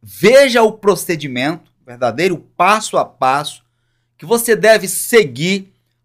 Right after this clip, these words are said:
para receber a bolada do pasep. O primeiro passo é comparecer em uma agência do Banco do Brasil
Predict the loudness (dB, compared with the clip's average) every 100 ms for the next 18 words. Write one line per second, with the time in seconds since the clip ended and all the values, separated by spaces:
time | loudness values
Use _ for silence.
0 | _ 2 4 2 -2 -2 -4 2 2 0
1 | 0 -2 -2 -14 2 4 6 4 4 4
2 | 2 0 -2 -2 _ _ _ -8 -2 0
3 | -2 -8 _ _ -4 -4 -8 -10 _ _
4 | _ _ _ _ _ _ _ _ -4 0
5 | 0 6 6 4 0 4 4 4 -2 -12
6 | -14 _ _ _ -4 -2 -2 2 4 4
7 | 0 -4 -2 -2 -4 _ -2 -2 0 4
8 | 4 2 0 0 0 0 -2 -2 -6 0
9 | 0 0 -6 -12 -2 0 0 -6 -8 -6
10 | -8